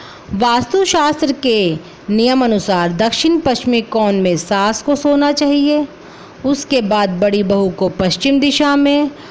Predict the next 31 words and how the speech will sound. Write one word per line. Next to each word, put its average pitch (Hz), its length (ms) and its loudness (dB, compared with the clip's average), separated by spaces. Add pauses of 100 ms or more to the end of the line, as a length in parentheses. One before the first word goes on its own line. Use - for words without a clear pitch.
(220)
और 233 100 0
उससे 240 280 0
छोटी 240 420 0
बहू 202 280 0
को 175 200 -2 (100)
पूर्व 247 280 2
दिशा 262 440 0
में 262 280 2 (380)
शयन 233 380 2
करना 170 360 0
चाहिए। 156 560 -4 (560)
इससे 220 300 -2
घर 226 280 0
की 202 340 -2
स्त्रियों 202 380 -2
में 180 240 2 (140)
प्रेम 208 320 0
बना 165 280 0
र-, 165 120 -6 (120)
रहेगा। 156 540 -4 (3250)
घर 277 300 0
में 285 340 2
तुलसी 285 420 2
का 320 200 0
पौधा 208 420 0
लगाएं 190 520 0
तथा - 460 -6
प्रतिदिन 302 760 0
इसकी 233 300 -2
पूजा 180 400 -2
करें। 160 500 -4